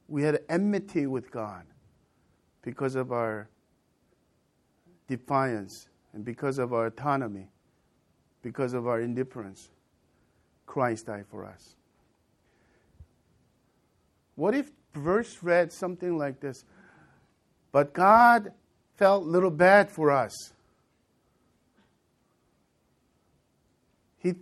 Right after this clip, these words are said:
had a good thoughts for us." Just like something happens, even, you know, Hurricane Katrina, and we look at the, uh, news and the news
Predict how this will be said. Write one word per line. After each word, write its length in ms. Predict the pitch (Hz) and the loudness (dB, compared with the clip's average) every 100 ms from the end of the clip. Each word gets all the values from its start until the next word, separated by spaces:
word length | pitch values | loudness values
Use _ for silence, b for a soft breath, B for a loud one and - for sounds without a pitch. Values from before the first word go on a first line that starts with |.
| - | -12
had 260 | 147 214 208 | 4 6 6
a 60 | |
good 360 | 180 196 220 - | 4 2 2 4
thoughts 380 | 196 196 196 - | 4 6 0 -2
for 240 | 151 139 | 0 2
us." 360 | 117 92 - - _ _ _ _ _ _ _ _ _ _ _ _ _ _ _ _ _ _ _ _ _ _ _ _ _ _ - | 2 -2 -14 -20 _ _ _ _ _ _ _ _ _ _ _ _ _ _ _ _ _ _ _ _ _ _ _ _ _ _ -18
Just 180 | 147 165 | -6 2
like 180 | 160 147 | 2 2
something 360 | 170 165 160 | -4 -4 -4
happens, 560 | 151 147 151 139 131 - | 0 -2 -2 -8 -8 -12
even, 400 | 135 139 139 123 - b b b b b b - | -10 -6 -6 -8 -12 b b b b b b -12
you 120 | 131 | -8
know, 240 | 131 123 | -6 -2
Hurricane 600 | 151 156 147 147 131 127 - | 0 -2 -2 -6 -6 -8 -12
Katrina, 760 | 135 - 165 151 131 127 117 - _ _ _ _ _ _ | -14 -2 0 2 0 -2 -6 -14 _ _ _ _ _ _
and 160 | 123 127 | -10 -4
we 100 | 139 | -2
look 220 | 143 147 | -2 -2
at 140 | 135 | -2
the, 260 | 135 127 113 110 - - _ _ - | -2 -2 -2 -8 -20 -20 _ _ -20
uh, 280 | 120 113 104 107 _ _ _ _ _ _ _ _ _ - - - | -16 -14 -16 -20 _ _ _ _ _ _ _ _ _ -20 -20 -16
news 480 | 120 131 151 151 139 | -6 0 2 2 -2
and 160 | 127 117 | -6 -8
the 60 | |
news 460 | 92 120 127 131 | -10 -12 -12 -14